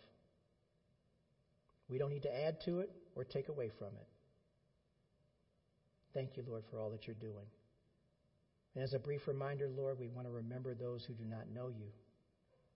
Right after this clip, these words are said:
If you do not know the Lord Jesus Christ, make it a point to seek him right now.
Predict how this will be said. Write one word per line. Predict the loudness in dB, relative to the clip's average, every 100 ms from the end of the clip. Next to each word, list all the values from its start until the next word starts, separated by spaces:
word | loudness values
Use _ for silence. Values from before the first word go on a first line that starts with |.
| _ _ _ _ _ _ _ _ _ _ _ _ _ _ _ _ -4
If | -2
you | 0
do | 0
not | 2 4 2
know | 2 4 6
the | 4
Lord | 2 2 0 -2
Jesus | -4 -4 -6 -6
Christ, | -6 -4 -6 -12 -18 -20 -20 _ _ _ _ _ _ _ _ _ _ _ _ -6
make | 0 0 2
it | 0
a | 0 -2
point | -2 -2 -6 -14 -20 -20 _ _ _ _ _ _ _ _ _ _ _ _ _ _ -8
to | -8 -2
seek | -4
him | -2 -4
right | -4 -4 -6
now. | -8